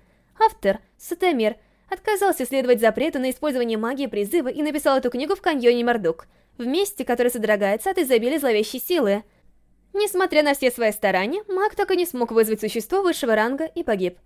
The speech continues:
Ваше понимание книги очень высокое. Девяносто пять целых шесть десятых процента. Класс книги редкая. После ее поглощения значительно увеличится ваше понимание магии призыва. Это оригинал, написанный непосредственно самим автором.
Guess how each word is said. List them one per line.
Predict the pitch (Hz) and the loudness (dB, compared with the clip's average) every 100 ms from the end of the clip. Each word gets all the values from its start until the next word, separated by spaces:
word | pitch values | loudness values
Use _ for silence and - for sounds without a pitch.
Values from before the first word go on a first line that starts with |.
| _ _ - | _ _ 0
Ваше | 440 349 | 2 2
понимание | 254 240 220 214 | 0 -2 -2 -4
книги | 208 202 233 | -4 -2 0
очень | 240 | 0
высокое. | 277 302 370 - 214 214 _ _ _ _ _ - | -2 -2 -2 0 -2 -4 _ _ _ _ _ -12
Девяносто | 320 339 330 320 | -2 0 2 0
пять | 294 240 226 | 2 2 2
целых | 196 311 - | 0 0 0
шесть | 440 415 | 0 2
десятых | 359 349 349 | 0 0 0
процента. | 277 - 226 220 233 - _ _ _ _ | -2 -2 -2 0 -2 -4 _ _ _ _
Класс | - 311 247 | 0 2 2
книги | - 240 247 | 0 -2 0
редкая. | 277 359 370 - 214 220 - - | 2 2 0 0 0 0 -8 -4
После | 453 381 | -2 2
ее | 339 | 0
поглощения | 320 233 214 214 254 359 | 2 2 2 2 -4 -2
значительно | 349 370 349 320 | -2 -2 0 0
увеличится | 262 233 262 339 339 | -2 -2 -4 -2 0
ваше | 320 302 | 0 0
понимание | 247 240 233 311 339 | -2 -2 -2 0 0
магии | 285 254 | 0 -2
призыва. | 269 302 330 285 190 190 _ _ _ - | -2 -2 2 2 2 -2 _ _ _ -4
Это | 466 392 | -2 0
оригинал, | 294 233 220 220 | 0 0 0 2
написанный | 214 226 233 220 | 0 0 0 0
непосредственно | 220 214 233 254 415 | 2 2 0 0 -2
самим | 403 359 381 | 0 2 2
автором. | 415 - 208 214 | 0 0 -2 -2